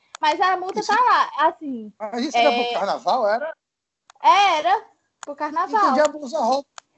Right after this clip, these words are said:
Speaker 2: e quem diabo usa roupa no carnaval, Marina? Baixa um maiô e um, e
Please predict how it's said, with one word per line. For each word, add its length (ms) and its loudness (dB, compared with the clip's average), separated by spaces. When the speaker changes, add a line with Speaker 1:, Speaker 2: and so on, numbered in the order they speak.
Speaker 2:
e 80 -8
quem 180 -8
diabo 260 0
usa 220 0
roupa 300 -2
no 100 -10
carnaval, 540 -2
Marina? 540 -6
Baixa 280 -4
um 60 -14
maiô 560 -2
e 140 -8
um, 240 -6
e 120 -6